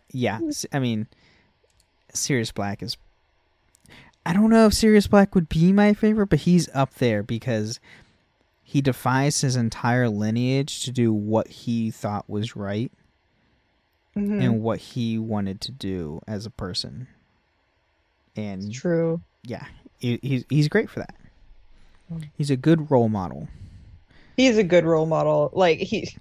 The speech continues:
Speaker 2: he's got, like, the bad name that comes along with him, but it also shows that you should never always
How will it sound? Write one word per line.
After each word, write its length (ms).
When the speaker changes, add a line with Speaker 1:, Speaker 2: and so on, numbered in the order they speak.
Speaker 2:
he's 260
got, 260
like, 180
the 60
bad 380
name 240
that 140
comes 200
along 280
with 140
him, 200
but 160
it 20
also 280
shows 260
that 80
you 80
should 240
never 480
always 580